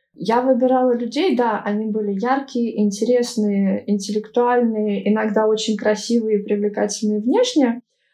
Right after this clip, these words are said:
но я поняла одну очень простую вещь, что красота, ум и доброта — это вещи, которые далеко не всегда идут вместе друг с другом. И я поняла, что мне очень сложно, что я не умела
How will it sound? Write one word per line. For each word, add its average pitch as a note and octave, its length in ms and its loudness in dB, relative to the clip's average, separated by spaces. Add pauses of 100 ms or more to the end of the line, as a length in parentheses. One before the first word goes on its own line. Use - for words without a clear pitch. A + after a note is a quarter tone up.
(160)
но B3 220 -2
я B3 160 2
поняла C4 360 2
одну C4+ 200 0
очень B3 260 -2
простую A#3+ 460 0
вещь, G#3 320 -2
что G3 320 -2 (440)
красота, B3 920 0 (140)
ум B3 360 4
и G3+ 160 0
доброта — A3 500 0 (580)
это C4 200 2
вещи, C#4+ 300 0
которые B3+ 360 2
далеко A#3 480 0
не C#4 120 2
всегда A3+ 400 -2
идут G#3+ 220 -2
вместе F#3+ 400 0 (100)
друг G3+ 220 0
с - 80 -16
другом. G3 420 0 (300)
И A3+ 60 -2
я B3+ 200 2
поняла, C4+ 360 0
что D4 180 -2
мне C4 280 0
очень B3+ 380 -2
сложно, C4+ 340 -2
что B3 180 -2
я B3 140 2
не C4+ 260 2
умела B3+ 720 0